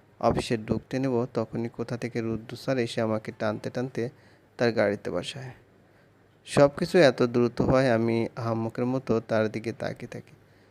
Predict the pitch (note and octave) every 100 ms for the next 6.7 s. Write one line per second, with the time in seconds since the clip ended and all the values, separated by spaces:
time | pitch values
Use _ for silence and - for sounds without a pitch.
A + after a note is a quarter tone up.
0 | - - C#3+ C#3+ B2 A#2+ B2 B2 C3 B2+
1 | A#2+ B2+ A#2 A2 A2 A2+ - A#2+ A2+ G#2+
2 | A#2 A2+ G#2+ - A2 A2 G#2 A2 A#2 A2
3 | G#2 G#2 - A2+ A#2 A#2+ B2 C3 - -
4 | _ _ _ C#3+ C3 A#2+ A#2 A#2+ C#3 C#3
5 | C3+ C3+ - - A2 B2 A2+ A2+ A#2 A#2
6 | B2 A#2+ A#2 A#2+ B2+ - A#2